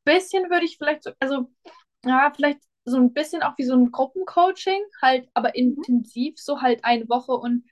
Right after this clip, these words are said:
Speaker 1: eine Woche, also nach dem Retreat war ich so, "Wow, so viel kann in einer Woche passieren." So manchmal ziehen so Wochen einfach an einem vorbei und man ist so, "Was habe ich eigentlich die letzten Wochen gemacht?" Außer vielleicht, keine Ahnung, gearbeitet, bisschen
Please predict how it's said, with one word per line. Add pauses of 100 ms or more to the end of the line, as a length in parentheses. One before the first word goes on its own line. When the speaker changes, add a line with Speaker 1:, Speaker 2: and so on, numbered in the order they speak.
(500)
Speaker 1:
eine
Woche,
also (420)
nach
dem
Retreat
war
ich
so,
"Wow, (100)
so
viel
kann
in
einer
Woche
passieren." (300)
So
manchmal
ziehen
so
Wochen
einfach
an
einem
vorbei
und
man
ist
so,
"Was
habe
ich
eigentlich
die
letzten
Wochen
gemacht?"
Außer
vielleicht,
keine
Ahnung, (380)
gearbeitet,
bisschen